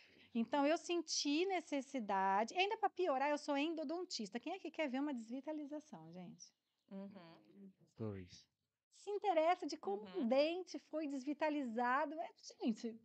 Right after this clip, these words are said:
Speaker 2: Uhum.
Speaker 1: Então, eu tive que me reinventar. Não é? Eu queria mostrar o meu dia a dia, mostrar aquilo que eu faço, que é um trabalho que eu sei que não é o melhor do mundo, mas é o meu trabalho e com muita qualidade, que reconheço que,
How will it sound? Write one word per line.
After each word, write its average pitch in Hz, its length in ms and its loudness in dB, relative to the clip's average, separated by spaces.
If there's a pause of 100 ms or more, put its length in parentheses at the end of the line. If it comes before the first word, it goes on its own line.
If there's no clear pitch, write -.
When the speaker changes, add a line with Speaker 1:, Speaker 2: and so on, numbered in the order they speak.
(220)
Speaker 2:
Uhum. 226 500 -10
Speaker 1:
Então, 202 220 -6
eu 208 60 -6
tive 226 180 -8
que 262 120 -4
me 247 140 2
reinventar. 254 920 0 (400)
Não 214 100 -4
é? 240 120 0
Eu - 80 -4
queria 240 280 2
mostrar 262 600 4
o 226 40 2
meu 226 160 0
dia 196 260 -4
a - 20 -2
dia, 185 520 -4
mostrar 214 400 -4
aquilo 208 280 -8
que 214 140 -12
eu 196 80 -8
faço, 180 1000 -10 (480)
que - 160 -2
é 240 60 4
um 247 40 2
trabalho 208 520 0
que - 120 -6
eu 220 60 -4
sei 233 340 0
que 190 440 -8 (280)
não 294 300 4
é 294 160 6
o 277 60 6
melhor 262 320 4
do 247 100 2
mundo, 330 400 4
mas 240 300 2
é 285 80 4
o 294 100 4
meu 294 320 4
trabalho 254 500 4
e 262 40 -4
com 269 140 -2
muita 294 300 4
qualidade, 214 680 2
que - 120 -6
reconheço 240 580 -2
que, - 120 -14